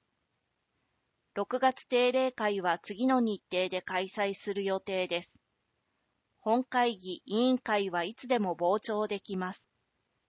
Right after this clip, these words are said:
開会はいずれも午前十時からの予定です。定員あり。月、日、曜日、内容の順に読みます。六月四日木曜日、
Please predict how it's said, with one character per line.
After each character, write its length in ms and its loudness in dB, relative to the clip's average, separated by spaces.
開 220 6
会 320 -2
は 260 2
い 100 -6
ず 160 -2
れ 120 4
も 260 2
午 180 4
前 220 2
十 280 4
時 140 -6
か 140 -6
ら 120 -4
の 140 -6
予 180 -8
定 260 0
で 160 -2
す。 160 -16
定 240 4
員 400 2
あ 80 0
り。 160 -12
月、 400 -6
日、 320 -6
曜 300 4
日、 240 -6
内 260 2
容 220 4
の 160 2
順 300 2
に 120 2
読 120 0
み 120 -2
ま 160 -4
す。 140 -18
六 260 -4
月 320 0
四 240 2
日 220 2
木 340 -6
曜 300 6
日、 240 -8